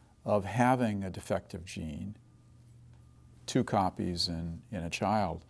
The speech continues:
you've learned enough about the biology of this that you can help the general population. So the,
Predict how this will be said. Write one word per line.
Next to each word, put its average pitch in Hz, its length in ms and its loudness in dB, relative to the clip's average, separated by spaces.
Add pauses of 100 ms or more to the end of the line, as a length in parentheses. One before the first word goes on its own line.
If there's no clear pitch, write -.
(640)
you've 113 280 4
learned 123 360 6
enough 113 300 4
about 95 320 2
the 98 100 0
biology 92 760 2
of 76 140 -4
this 76 240 -2
that - 180 -4
you 117 60 -2
can 117 100 2
help 120 240 4
the 127 80 0
general 120 280 0
population. 131 680 -2 (380)
So 110 200 4
the, 95 180 4